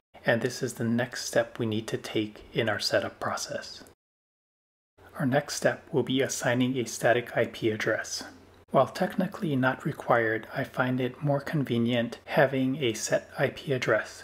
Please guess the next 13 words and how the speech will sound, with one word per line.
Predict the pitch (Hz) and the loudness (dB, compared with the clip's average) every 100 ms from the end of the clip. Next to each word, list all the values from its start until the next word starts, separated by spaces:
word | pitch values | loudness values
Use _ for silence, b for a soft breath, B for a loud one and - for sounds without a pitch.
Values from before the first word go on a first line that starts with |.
| - _ | -20 _
rather | 143 120 131 135 | 4 4 6 4
than | 135 131 | 4 2
allowing | 120 123 120 123 120 120 - | 0 2 4 4 0 -4 -4
the | 131 | 2
network | 117 113 127 - - | 2 2 0 -2 2
router | 113 117 113 - - | 2 2 -2 -6 -2
to | - | 0
assign | 120 - 117 113 131 | 2 2 4 4 0
a | 117 | -2
random | 117 113 120 120 131 | 2 2 2 0 0
I | 127 110 | 0 0
P | - | -2
address | 120 - 107 - - | -2 2 2 2 -8